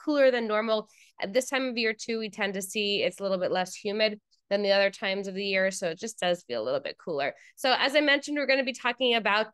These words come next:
two bedroom condos available on the market right now. And with that, let's just jump right in. So my name is Rachel Jensen. I am the owner of Luna Realty Belize. Uh, Belize has been my home for the last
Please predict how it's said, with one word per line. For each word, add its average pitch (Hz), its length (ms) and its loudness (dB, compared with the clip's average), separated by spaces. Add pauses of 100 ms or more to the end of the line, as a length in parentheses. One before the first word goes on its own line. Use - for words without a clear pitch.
two 302 280 -2
bedroom 262 320 4
condos 226 420 -2
available 202 400 0
on 190 220 0
the 190 60 -2
market 185 360 -2
right 185 260 2
now. 240 360 2 (380)
And 190 260 0
with 208 160 -6
that, 196 220 0
let's 196 220 0
just 214 240 -6
jump 214 240 -2
right 208 160 2
in. 202 220 0
So 233 180 0
my 233 160 2
name 247 180 2
is 233 120 -4
Rachel 208 260 -4
Jensen. 202 400 -2
I 190 120 2
am 196 220 0
the 196 140 -2
owner 196 300 0
of 175 120 -2
Luna 190 220 0
Realty 185 380 -4
Belize. 240 520 0 (300)
Uh, 214 100 2
Belize 247 260 0
has 359 120 -8
been 294 160 -2
my 277 100 2
home 254 220 -2
for 254 140 2
the 233 100 0
last 208 500 0